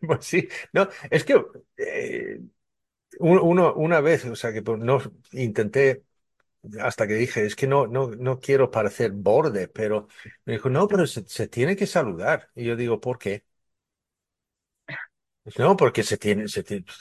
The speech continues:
eso se sabe, es que se tiene que saludar". Y yo digo, "Vale, pero ¿por qué?". Dice, "¿Cómo que por qué?".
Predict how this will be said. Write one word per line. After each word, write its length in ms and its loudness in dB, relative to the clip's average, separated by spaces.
eso 280 -2
se 140 -2
sabe, 240 4
es 100 -4
que 120 -12
se 160 -8
tiene 280 -6
que 100 -10
saludar". 480 0
Y 80 -4
yo 100 -2
digo, 300 -6
"Vale, 880 -6
pero 320 -6
¿por 220 -8
qué?". 320 0
Dice, 180 -8
"¿Cómo 240 6
que 100 4
por 160 4
qué?". 160 0